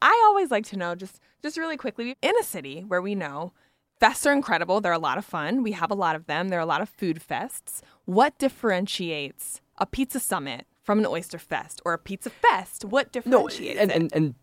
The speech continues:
Speaker 2: you know, there was so much thought that was put into, you know, what, what is the difference between a fest
Speaker 1: Right, like,
Speaker 2: and
Speaker 1: why
Speaker 2: a
Speaker 1: didn't we call
Speaker 2: summit?
Speaker 1: it a
Speaker 2: Yeah,
Speaker 1: fest?
Speaker 2: literally, that, I mean, that exact question. And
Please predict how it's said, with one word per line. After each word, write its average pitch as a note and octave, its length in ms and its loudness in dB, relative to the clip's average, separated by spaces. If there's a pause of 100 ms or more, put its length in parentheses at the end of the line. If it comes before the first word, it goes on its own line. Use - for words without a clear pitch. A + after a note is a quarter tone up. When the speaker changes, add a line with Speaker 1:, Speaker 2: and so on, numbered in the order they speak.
(100)
Speaker 2:
you G3+ 80 4
know, F#3 60 6
there F#3+ 80 2
was G#3+ 100 -2
so G3 120 0
much - 180 -2
thought A#2+ 260 2
that G#2 120 -4
was A#2 120 -10
put B2 200 -4
into, A#2 520 -4 (260)
you C#3+ 100 0
know, C#3+ 60 4
what, C#3+ 380 4 (180)
what D3+ 380 4
is A#2+ 320 2
the A#2+ 100 -10
difference - 420 -10
between - 520 -10 (100)
a A#2 80 -8 (220)
fest C#3+ 520 -2 (140)
Speaker 1:
Right, - 80 -18
like, - 220 -20
Speaker 2:
and A#2 300 2
Speaker 1:
why - 20 -4
Speaker 2:
a B2+ 40 -4
Speaker 1:
didn't A2 160 0
we G2 60 -2
call - 20 -2
Speaker 2:
summit? B2+ 400 8
Speaker 1:
it - 40 0
a - 20 2
Speaker 2:
Yeah, A#2+ 180 8
Speaker 1:
fest? D3 140 2
Speaker 2:
literally, D#3+ 360 6
that, A#2+ 220 0
I A#2+ 40 0
mean, B2 140 0
that A2+ 100 -2
exact A2+ 240 -6
question. F#3 400 0
And A2+ 240 0